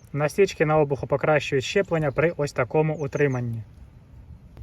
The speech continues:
Спуски на ножі невисокі, вони приблизно займають одну третю від ширини клинка.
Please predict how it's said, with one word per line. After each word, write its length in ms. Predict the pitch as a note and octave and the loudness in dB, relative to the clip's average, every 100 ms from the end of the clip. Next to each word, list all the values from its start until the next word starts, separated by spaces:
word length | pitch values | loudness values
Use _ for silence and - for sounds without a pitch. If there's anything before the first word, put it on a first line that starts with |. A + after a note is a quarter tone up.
| - | -18
Спуски 480 | - - A#3+ - F#3 | -12 -4 -4 0 2
на 120 | D#3+ | 2
ножі 260 | D#3 D3 D3 | 2 2 2
невисокі, 560 | C#3 C#3+ - G#3+ G3+ D3+ | 4 2 2 -2 0 2
вони 220 | D3 D3 | 2 2
приблизно 480 | D3 C#3+ D3+ C#3 C3 | 0 2 2 2 2
займають 460 | C#3 C#3+ C#3 B2 - | 2 2 0 0 -2
одну 260 | C3+ C#3 | 0 0
третю 320 | D3 F#3 - | 2 0 2
від 140 | C3+ B2 | 2 2
ширини 340 | C#3 C3 C#3+ | 0 -2 -2
клинка. 480 | D3 C3+ A#2+ A#2+ | -2 -4 -4 -6